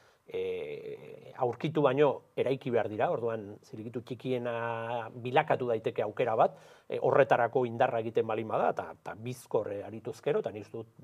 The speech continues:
bizkor aritu garela, eta oso txikia zena zabaltzen joan gara, naiz eta ixteko indarrak izugarriak izan dire, baina, baina hortan, eh, beste batzuek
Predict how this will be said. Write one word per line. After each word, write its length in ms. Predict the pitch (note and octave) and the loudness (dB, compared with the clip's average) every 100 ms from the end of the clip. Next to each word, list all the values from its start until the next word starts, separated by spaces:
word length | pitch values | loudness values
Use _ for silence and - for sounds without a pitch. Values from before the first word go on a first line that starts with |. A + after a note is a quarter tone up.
| F#2+ | -16
bizkor 440 | G#2+ - - - | -16 -10 -8 -8
aritu 260 | E2+ F2+ A2 | -10 -14 -8
garela, 360 | A2+ D3+ F#3 - - - - | -2 0 0 -4 -12 -20 -8
eta 320 | - G#2 G2+ - | -6 0 0 0
oso 220 | C3 - | -4 -2
txikia 380 | B2+ C3+ A2+ A#2+ | -2 -2 0 0
zena 320 | A#2 C#3 A#2+ - | 2 0 0 -4
zabaltzen 840 | - G#2+ A2 A#2 - A2 G2+ F#2+ | -14 -6 -4 -4 -6 -12 -12 -8
joan 160 | G#2+ A#2 | -4 0
gara, 240 | A2+ C#3 | 2 2
naiz 240 | A#2+ A#2+ - | 2 -2 -2
eta 260 | A#2+ A2+ - - - - | 4 4 2 -8 -20 -6
ixteko 540 | D3 - D#3 C3+ C#3+ | -6 6 8 10 8
indarrak 420 | B2+ C3 C3+ A#2+ | 6 6 6 4
izugarriak 480 | C3+ - C3 A#2 A2+ | 0 2 4 4 0
izan 220 | A2 C3 | -2 -4
dire, 260 | C#3+ E3 G#3 - - - _ | 0 2 0 -2 -20 -20 _
baina, 840 | C3 B2+ B2 A#2+ A#2+ A#2+ A#2+ A#2 | 4 4 4 4 4 4 4 2
baina 680 | A2 G#2+ A#2 A#2 A#2 A2+ A#2 | 0 -4 -2 -2 0 0 2
hortan, 500 | A#2+ D#3 D#3+ G3+ G3+ | 6 6 10 8 10
eh, 320 | G3+ G3+ G3+ | 8 8 8
beste 360 | F#3+ C#3+ E3+ F3+ | 6 2 4 8
batzuek 320 | F3 F3 G3 | 8 8 4